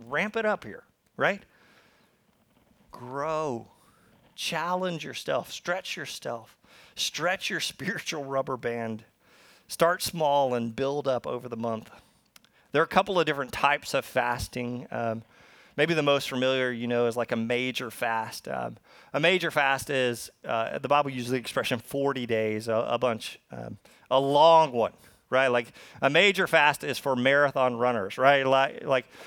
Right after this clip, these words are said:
so, like, if this is your first experience fasting, don't fast for forty days, okay? I'll just give you that. <laughs> Like, it may not work out for you. You know, start small to finish big. Um,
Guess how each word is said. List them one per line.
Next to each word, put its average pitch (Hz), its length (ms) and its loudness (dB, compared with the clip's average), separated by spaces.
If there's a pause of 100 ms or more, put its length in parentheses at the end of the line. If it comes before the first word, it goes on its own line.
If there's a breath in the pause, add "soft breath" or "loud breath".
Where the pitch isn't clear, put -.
(140 loud breath)
so, 156 280 6
like, 135 160 4
if 127 200 0
this 202 220 6
is 143 180 -2
your 160 280 2
first 156 420 -2
experience 131 540 -4
fasting, 113 580 -8 (800 soft breath)
don't 156 380 4
fast 123 340 0
for 123 100 -6
forty 110 340 -6
days, 92 400 -12 (180)
okay? 123 180 2
I'll 131 160 4
just 123 320 -8
give 151 260 0
you 156 200 -2
that. 143 420 0
<laughs> - 40 -20 (160 soft breath)
Like, 139 180 4
it 123 80 -2
may 156 400 2
not 147 380 2
work 131 240 0
out 117 360 0
for 113 280 -4
you. 98 200 -12 (120)
You 127 80 -6
know, 117 120 2
start 131 380 -2
small 127 380 0
to 110 60 -10
finish 120 280 -8
big. 107 280 -6 (380 loud breath)
Um, 135 380 6